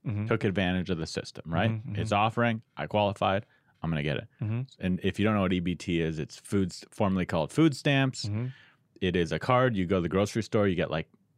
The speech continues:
Speaker 2: I think at the time it was a hundred fifty bucks a month of free groceries.
Speaker 1: It's nice.
Speaker 2: At the E B T sign-up office, and these are all the poorest people.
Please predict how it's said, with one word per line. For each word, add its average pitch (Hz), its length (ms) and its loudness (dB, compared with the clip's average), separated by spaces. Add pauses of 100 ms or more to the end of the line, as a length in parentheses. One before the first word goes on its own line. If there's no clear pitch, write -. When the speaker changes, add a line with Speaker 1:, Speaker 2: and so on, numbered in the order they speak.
Speaker 2:
I 95 60 -14
think 98 160 -2
at 90 100 -4
the 90 60 -6
time 92 320 0
it 78 60 -2
was 73 260 -8 (160)
a - 20 -18
hundred 92 460 0 (400)
fifty 90 240 -2
bucks 80 300 -2
a - 20 -6
month 73 340 -6 (320)
of - 120 -12
free 87 160 0
groceries. - 580 -6 (1000)
Speaker 1:
It's - 100 -14
nice. 117 400 -4 (1900)
Speaker 2:
At 139 240 4
the 139 240 6
E 139 100 6
B 131 120 2
T 135 180 2
sign-up 127 320 0
office, 139 380 0
and 107 120 4
these 135 140 4
are 156 80 6
all 175 140 4
the 151 140 -2
poorest 170 340 2
people. 117 400 2